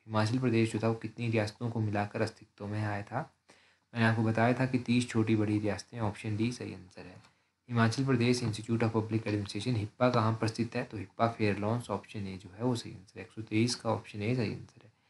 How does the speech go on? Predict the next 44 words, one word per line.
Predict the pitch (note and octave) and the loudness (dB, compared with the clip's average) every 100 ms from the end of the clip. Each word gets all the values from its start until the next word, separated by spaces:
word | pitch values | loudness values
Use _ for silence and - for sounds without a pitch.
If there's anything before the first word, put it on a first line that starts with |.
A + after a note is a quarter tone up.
| _ _ _ A#2 | _ _ _ -14
एक | A2+ | -2
सौ | C3+ | 4
चौबीस, | B2+ A#2+ C3+ B2 | 6 6 6 4
चौबीस | A#2+ A2+ B2 | 2 4 4
में | B2+ | 2
पूछा | A2 A2+ A2+ | 0 0 2
गया | G#2+ G#2 | 2 2
है | G#2 C3 | 0 -2
कि | - | -4
टोटल | A2+ A2 | -4 -2
number | A#2+ A2+ A2+ | 0 0 2
of | A2 B2 B2 | 2 2 0
विधानसभा | G#2+ G#2 G2+ A2+ | 0 0 0 0
seats, | A2 G#2 G#2+ - - _ _ _ _ | 0 0 -4 -6 -16 _ _ _ _
यानी | G#2+ G#2+ | -10 -4
कि | A#2 | 2
विधानसभा | A2+ G#2+ A2 A2 A2 B2 | 4 4 2 2 2 2
के | B2 | 2
कितने | A#2 A2+ A2+ | 0 -2 0
member | A2+ G#2+ G#2+ | 2 2 2
थे | A2+ A#2+ | 2 0
नाइनटीन | A2 G2+ A2 G#2+ | 0 -2 -4 -10
फिफ्टी | - - | -8 0
टू | A2 F#2+ | 0 0
में? | F#2 | -4
तो | - | -10
नाइनटीन | G#2+ A2 A2 C#3 | -2 0 0 2
फिफ्टी | B2 A2 A#2+ | 0 2 2
टू | A#2+ | 2
की | A2+ A#2 | 2 2
बात | G#2+ G#2 | 2 0
की | - G#2+ | -2 -2
गई | G#2 | 0
है, | G2+ B2+ | -2 -2
तो | |
एक | A#2 | -2
सौ | - | -4
चौबीस | G2+ G2+ G#2 A2+ | -6 -6 -2 -4
का | - | -2
option | G#2+ G2 - G2+ | -4 -4 -10 -8
ए | A2 | -6
सही | D3 - G2 | -8 -12 -12
answer | F#2+ F#2+ A2+ | -12 -10 -2
है। | A#2 D#3 | -2 -2